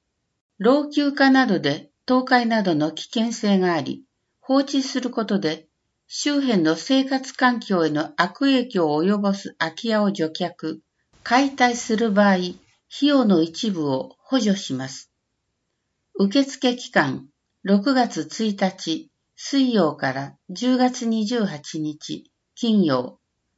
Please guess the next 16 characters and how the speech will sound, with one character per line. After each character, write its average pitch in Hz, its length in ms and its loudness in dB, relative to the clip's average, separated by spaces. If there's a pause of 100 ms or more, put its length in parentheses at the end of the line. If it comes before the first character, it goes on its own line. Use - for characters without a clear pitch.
(420)
予 220 140 2
算 262 340 2
額 151 500 -6 (260)
五 196 160 2
戸 233 160 -2
程 202 280 0
度 135 280 -8 (240)
に 202 220 -2
達 208 400 -2
し - 20 -6
次 214 160 -6
第 147 380 -4 (180)
受 165 240 -2
付 214 340 -4
終 190 360 -2
了。 143 380 -2